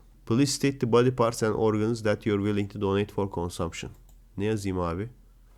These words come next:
You choose. Yanlış oldu. Hangisi fonksiyonelse? First name.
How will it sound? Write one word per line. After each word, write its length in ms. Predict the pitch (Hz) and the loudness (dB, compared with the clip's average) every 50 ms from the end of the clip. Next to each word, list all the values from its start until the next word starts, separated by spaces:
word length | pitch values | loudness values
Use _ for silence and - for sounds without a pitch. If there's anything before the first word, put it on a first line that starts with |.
| - - - - - - - - - - - - - - - - - - - - - - - - - - - - - - - - - - - - - - - - - - - - - - - - - - | -20 -20 -20 -20 -20 -18 -14 -14 -10 -8 -6 -6 -6 -6 -8 -10 -10 -8 -6 -6 -6 -6 -8 -12 -14 -18 -14 -8 -8 -6 -6 -8 -10 -10 -10 -8 -6 -6 -4 -4 -4 -6 -6 -6 -8 -8 -12 -14 -6 -2
You 240 | 104 113 123 123 | 2 2 2 2
choose. 400 | 123 - 104 92 85 - - - - - - - - - - - - - - - - - - - - - - - - - - - | 2 0 0 0 0 -2 -6 -12 -18 -20 -20 -20 -20 -20 -20 -20 -20 -20 -20 -20 -20 -20 -20 -20 -20 -20 -20 -20 -20 -14 -10 -6
Yanlış 460 | 90 90 87 85 85 90 85 - - | -4 -2 0 0 0 -2 -2 -4 -4
oldu. 320 | - 64 - - - - - - - - - - - - - - - - - - - - - - - - - - - - - - - - - - - - _ - | -6 -6 -6 -8 -12 -16 -20 -20 -20 -20 -20 -20 -20 -20 -20 -20 -20 -20 -20 -20 -20 -18 -14 -12 -10 -10 -10 -10 -10 -14 -16 -18 -20 -20 -20 -20 -20 -20 _ -2
Hangisi 680 | - 117 117 120 113 104 101 - - 123 127 127 - - - - - - _ - | 0 2 4 4 4 2 0 0 0 2 2 2 0 -4 -10 -18 -20 -20 _ -12
fonksiyonelse? 960 | - - 113 104 104 101 - - 104 95 92 95 95 92 90 - - 82 78 80 - - - - - - - - - _ | -2 2 2 2 2 2 0 0 0 2 2 2 2 0 -2 -6 -8 -8 -10 -10 -12 -18 -20 -20 -20 -20 -20 -20 -20 _
First 420 | - - - 117 120 117 - - | -6 0 4 4 4 4 2 0
name. 200 | 107 95 87 85 | 0 0 0 0